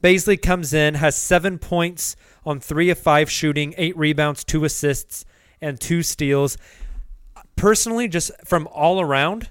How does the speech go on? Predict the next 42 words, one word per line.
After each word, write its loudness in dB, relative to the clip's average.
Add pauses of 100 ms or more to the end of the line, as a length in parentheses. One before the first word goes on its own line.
an -8
all 0
around, 2
like, -2
holistic 0
view 0
of 0
the, -2
of -4
the -2
game 0
of -4
basketball, 2 (240)
shooting, 2
dribbling, -2
passing, -2
defending, -4
rebounding, -2 (560)
um, 0
knowing 0
where 4
to 0
be 0
off 0
the -6
ball, 4
et -4
cetera. -2 (280)
I 2
thought 2
tonight -2
was -4
Bazley's -4 (180)
best -2
game. -4
He, 2
he's -2
had 4
better 4
scoring -2
games. -6
He, -12